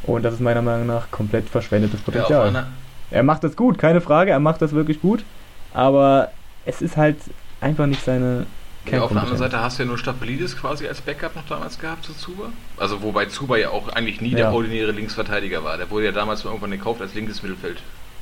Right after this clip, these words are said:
Speaker 2: k-, quasi, äh, linker Mittelfeldspieler einfach nur. Der wurde dann auch weiter zurückgezogen, noch damals unter Nagelsmann, weil er einfach eine Laufbereitschaft einfach nur hatte.
Speaker 1: Genau.
Speaker 2: Stapelidis wurde ja damals
Speaker 1: Ja.
Speaker 2: ja ordinär als Linksverteidiger eingekauft, aber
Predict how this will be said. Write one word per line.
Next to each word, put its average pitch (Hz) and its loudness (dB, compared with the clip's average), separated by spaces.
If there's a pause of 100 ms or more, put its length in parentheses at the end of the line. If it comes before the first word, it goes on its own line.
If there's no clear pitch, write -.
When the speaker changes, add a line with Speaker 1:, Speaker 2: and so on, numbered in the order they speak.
(360)
Speaker 2:
k-, - -10 (120)
quasi, - -4
äh, - -10
linker 110 -6
Mittelfeldspieler 104 -4
einfach - -8 (100)
nur. 73 -6
Der 92 -4
wurde 120 2
dann 113 0
auch 110 -2
weiter 107 0
zurückgezogen, 143 -6
noch - -4
damals 123 0
unter 131 -4
Nagelsmann, 151 -4 (440)
weil 101 2
er 107 4
einfach 104 -2
eine 101 -4
Laufbereitschaft 98 2
einfach 90 -6
nur 85 -6
hatte. 87 -2
Speaker 1:
Genau. - 0 (460)
Speaker 2:
Stapelidis 127 -2
wurde 156 4
ja 190 4
damals 156 2
Speaker 1:
Ja. 110 4
Speaker 2:
ja 196 4
ordinär 110 2
als 113 -2
Linksverteidiger 135 0
eingekauft, 117 -2
aber 92 -4